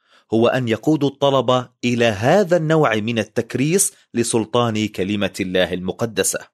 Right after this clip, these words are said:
وهناك شبان ورعاة يسألونني كثيرا جدا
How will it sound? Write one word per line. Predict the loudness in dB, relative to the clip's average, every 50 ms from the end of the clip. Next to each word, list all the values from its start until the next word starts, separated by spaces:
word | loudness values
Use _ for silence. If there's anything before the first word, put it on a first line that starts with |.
| _ _ _ _ _ _ _ _ _ _ _ _ _ _ _ _ -2
وهناك | -2 -2 0 0 -2 0 0 0 0 0 0 0 2 2 0
شبان | 0 -2 -4 -6 -4 0 0 0 0 0 -2
ورعاة | -2 -2 0 0 0 0 2 0 0 0 0 -2 -2 -4 -6 -6 -6 -4 -6 -8 -10 -4
يسألونني | -4 -4 -4 0 -2 -2 0 0 0 0 0 0 0 -2 -2
كثيرا | -2 -2 -4 0 0 0 2 2 0
جدا | -2 0 -2 -2 -2 0 0 0 0 0